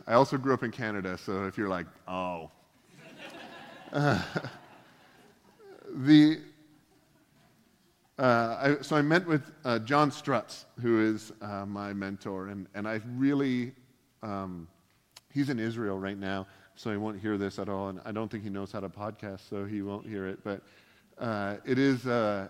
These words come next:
I think he kinda saved me, and not just, like, saved my ministry, but, like, saved who I am.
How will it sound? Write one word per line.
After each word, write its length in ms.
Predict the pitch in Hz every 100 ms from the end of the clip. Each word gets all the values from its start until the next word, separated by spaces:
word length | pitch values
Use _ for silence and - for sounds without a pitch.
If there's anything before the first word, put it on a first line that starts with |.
| - _ _ _
I 80 | 117
think 240 | 120 165 160
he 160 | 160
kinda 280 | - 143 143
saved 380 | - 123 151 135
me, 220 | 98 90
and 140 | 104
not 160 | 123 156
just, 420 | 196 - - -
like, 240 | 135 131 -
saved 320 | - 117 127
my 160 | 127
ministry, 540 | 107 117 131 117 - 110
but, 160 | 113
like, 160 | 113 110
saved 420 | - 143 135 127
who 380 | - 139 135 135
I 140 | 117
am. 360 | 110 107 113 98